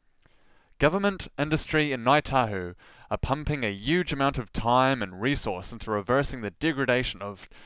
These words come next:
Te Waihara, Hora, uh, Lake Ellesmere in English. And if we don't succeed, the consequences will be considerable. Solomon said the lake's condition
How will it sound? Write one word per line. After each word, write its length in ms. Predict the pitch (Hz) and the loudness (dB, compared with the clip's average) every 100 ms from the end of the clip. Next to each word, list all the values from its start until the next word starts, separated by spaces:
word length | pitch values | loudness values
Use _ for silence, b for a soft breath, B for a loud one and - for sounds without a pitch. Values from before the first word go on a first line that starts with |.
| B | B
Te 220 | - 117 | -4 -4
Waihara, 1200 | 107 98 120 135 139 139 117 - 123 127 107 90 - 107 | -4 2 4 4 4 0 -4 -2 2 2 2 -2 -8 -18
Hora, 520 | - 123 117 95 101 - _ b b b - | -6 0 0 0 -4 -12 _ b b b -6
uh, 260 | 92 92 | -2 0
Lake 260 | 101 107 - | 2 0 0
Ellesmere 560 | 107 104 101 92 90 92 | 0 -2 -4 -8 -10 -10
in 80 | 95 | -12
English. 440 | 95 95 98 - b b b b b b | -10 -10 -10 -14 b b b b b b
And 140 | 120 | -2
if 160 | 135 - | 0 0
we 140 | 143 | -2
don't 260 | 120 139 175 | 2 2 2
succeed, 800 | - - - 170 98 92 98 - _ _ _ _ - b b - | -4 -6 0 0 0 -2 -6 -10 _ _ _ _ -20 b b -4
the 100 | 120 | -2
consequences 1080 | - 151 175 - - 143 151 156 147 123 | 2 0 0 -6 -6 -6 -4 -2 -2 -4
will 200 | - 123 | -4 -2
be 240 | 113 123 113 95 | 0 0 0 -6
considerable. 1000 | - 143 131 139 131 107 98 95 90 92 - - - _ _ _ _ _ _ _ _ _ _ _ _ _ _ - | -6 -4 -2 -2 0 0 -2 -6 -6 -12 -16 -20 -20 _ _ _ _ _ _ _ _ _ _ _ _ _ _ -10
Solomon 480 | - 143 104 104 | 2 4 4 2
said 240 | 113 135 127 | 0 0 2
the 80 | 110 | 4
lake's 340 | 104 160 - | 4 2 -2
condition 680 | - 110 127 - 101 87 87 | -4 0 0 0 -2 -6 -14